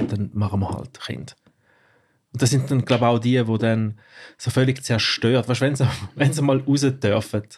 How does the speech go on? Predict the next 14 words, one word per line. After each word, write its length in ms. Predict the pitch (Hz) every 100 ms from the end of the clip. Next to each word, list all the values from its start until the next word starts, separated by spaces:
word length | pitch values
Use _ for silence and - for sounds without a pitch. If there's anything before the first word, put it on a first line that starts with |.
| _ - _ _
wo 100 | 123
dann 180 | 127 117
auch 140 | 104 123
irgendwie 280 | 127 113 107
völlig 360 | 120 131 131
zerstört 600 | 110 - - 107 127 127
dort 260 | 107 120 123
stehen 240 | - 113
mit 140 | 107 110
dem 100 | 107
Bier 280 | 113 127 123
und 140 | 104
denken, 300 | 107 101 - - - - - - - - _ - - _ _
ja, 460 | 107 107 120 120